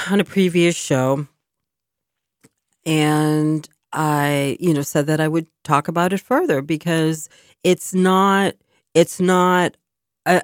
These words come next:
an issue, or it's not an instance or an event, however you want to refer to it, um, that necessitates only one show. It, you can't just speak to it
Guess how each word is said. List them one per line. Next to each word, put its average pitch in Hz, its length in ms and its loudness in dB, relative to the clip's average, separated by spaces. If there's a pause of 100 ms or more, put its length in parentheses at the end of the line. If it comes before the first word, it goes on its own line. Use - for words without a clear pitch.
an 170 220 2
issue, 151 840 0
or 160 140 2
it's - 180 -4
not 170 260 2
an 156 160 -2
instance 160 760 -2
or 156 220 -4
an 151 80 -2
event, 147 640 -4 (300)
however 185 320 2
you 202 140 2
want 170 180 0
to 151 40 -4
refer 214 460 -2
to 139 280 -4
it, - 220 -6 (320)
um, 139 480 0
that 147 760 0 (1600)
necessitates 170 1040 0
only 160 260 2
one 143 300 -2
show. 127 460 -4
It, 139 240 -4
you 180 200 -6
can't 196 500 -2 (280)
just - 240 -2
speak 196 380 -6
to 151 200 -2
it 135 260 -2